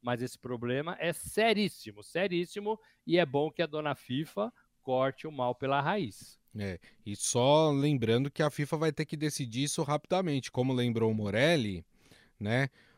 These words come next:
Speaker 2: O, o Peru subiria de posição, ou seja, teria uma vaga, é, direta, se eu não me engano, pra, pra Copa do Mundo. E nós teremos a repescagem agora em ju-, em junho, né? Então,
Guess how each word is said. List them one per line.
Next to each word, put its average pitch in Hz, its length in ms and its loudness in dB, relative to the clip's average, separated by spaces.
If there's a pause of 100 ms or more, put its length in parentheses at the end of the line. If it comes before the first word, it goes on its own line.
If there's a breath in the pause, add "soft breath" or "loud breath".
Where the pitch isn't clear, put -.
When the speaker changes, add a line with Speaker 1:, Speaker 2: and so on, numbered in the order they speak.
(140)
Speaker 2:
O, 104 1000 -2
o 117 100 -6
Peru 123 320 2
subiria 175 640 4
de 127 120 0
posição, 135 480 0
ou 170 80 2
seja, 135 260 2
teria 131 300 2
uma 151 180 2
vaga, 165 840 4
é, 131 1080 4 (280 soft breath)
direta, 160 720 6
se - 160 -6
eu 123 60 2
não 123 80 2
me 127 100 2
engano, 123 420 4
pra, 156 420 4 (460 soft breath)
pra 147 160 4
Copa 156 260 4
do 175 120 4
Mundo. 160 400 6 (360 soft breath)
E 226 140 8
nós 196 260 4
teremos 151 720 6
a 147 80 8
repescagem 156 680 4
agora 202 260 4
em 240 100 6
ju-, 175 460 6
em 180 200 6
junho, 165 440 8
né? 120 240 2 (320 loud breath)
Então, 156 600 4